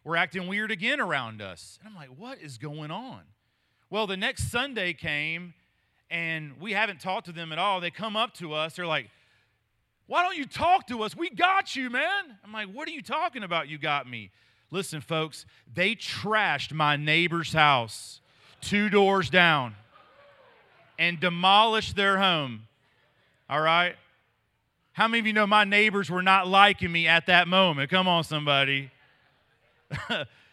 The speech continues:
But Jesus is talking about neighbors. And here's the key, is that he said, he said, "As yourself." 'Cause you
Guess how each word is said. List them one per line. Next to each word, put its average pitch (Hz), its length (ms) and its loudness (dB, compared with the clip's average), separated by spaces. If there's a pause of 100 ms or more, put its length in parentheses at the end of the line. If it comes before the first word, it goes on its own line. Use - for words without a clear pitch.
(120)
But 190 120 -2
Jesus 240 680 -4
is 208 100 -8
talking 247 460 -2
about 180 460 0 (300)
neighbors. 151 640 -2
And 156 100 -8
here's 285 260 -2
the 254 100 -6
key, 240 400 -8
is 156 80 -8
that 196 180 -4
he 214 100 -8
said, 180 640 -2 (500)
he 214 100 -10
said, 226 240 -6 (100)
"As 247 400 -2
yourself." 202 800 -8 (1200)
'Cause 170 300 -6
you 262 240 -4